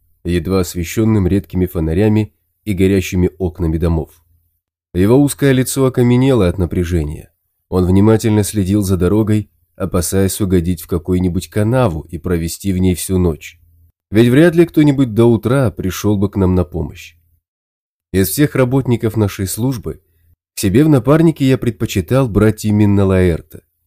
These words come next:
Он не блистал острым умом и большой образованностью, но зато был расторопным и исполнительным.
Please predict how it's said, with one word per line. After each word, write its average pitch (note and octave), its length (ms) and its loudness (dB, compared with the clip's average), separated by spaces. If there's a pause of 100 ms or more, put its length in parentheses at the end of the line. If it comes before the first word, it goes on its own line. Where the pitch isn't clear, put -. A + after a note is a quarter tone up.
(480)
Он F#3 140 0
не E3 80 6
блистал G2+ 500 2
острым F2+ 400 -2
умом C#3+ 400 2 (440)
и F#2 100 -2
большой F#2 400 0
образованностью, B2 840 0 (720)
но G2+ 180 2
зато B2 260 2
был D#3 180 2
расторопным C3 600 0
и A2 160 -4
исполнительным. G#2+ 880 -4